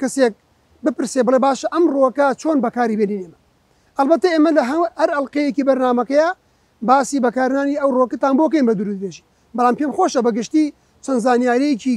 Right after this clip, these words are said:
گشتی لە ئەڵقەی یەکەمە بخەمە بەر، ئێ، دیدەی ئێوەی ئازیز و خۆشەویست بەوەی کە وەکو باسمان کرد هێڵە گشتیەکانی بەرنامەکەمانی لەسەر بنیاد بنین.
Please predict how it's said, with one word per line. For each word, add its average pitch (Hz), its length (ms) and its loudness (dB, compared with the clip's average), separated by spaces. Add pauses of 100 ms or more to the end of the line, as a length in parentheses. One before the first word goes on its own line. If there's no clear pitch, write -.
گشتی 294 360 4 (420)
لە 302 100 -8
ئەڵقەی 254 380 2
یەکەمە 311 360 2 (760)
بخەمە 269 320 0
بەر، 262 120 4 (420)
ئێ، 226 320 2
دیدەی 247 380 4
ئێوەی 294 280 0 (320)
ئازیز 254 300 2
و 294 100 2
خۆشەویست 302 580 0
بەوەی 254 260 0
کە 277 120 4 (640)
وەکو 285 240 2 (320)
باسمان 262 380 0
کرد 254 160 -2
هێڵە 254 200 0
گشتیەکانی 311 540 0
بەرنامەکەمانی 262 680 0
لەسەر 262 280 0 (400)
بنیاد 247 340 2
بنین. 180 220 0